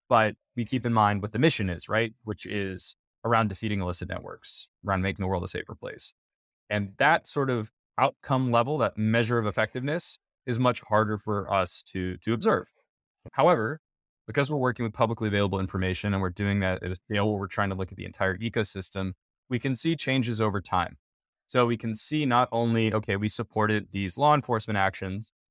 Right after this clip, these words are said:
but then we can subsequently see, okay, how did the system adapt?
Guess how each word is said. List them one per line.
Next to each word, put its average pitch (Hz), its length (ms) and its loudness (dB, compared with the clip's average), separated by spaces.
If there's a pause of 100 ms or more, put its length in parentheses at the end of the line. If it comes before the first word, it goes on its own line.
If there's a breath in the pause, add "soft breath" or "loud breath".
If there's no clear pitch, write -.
(640)
but 127 120 2
then 123 100 4
we 123 80 4
can 117 140 -2
subsequently 110 480 0
see, 107 180 -2
okay, 104 240 0
how 113 160 4
did 135 80 0
the 117 100 -4
system 110 280 -4
adapt? 85 400 -2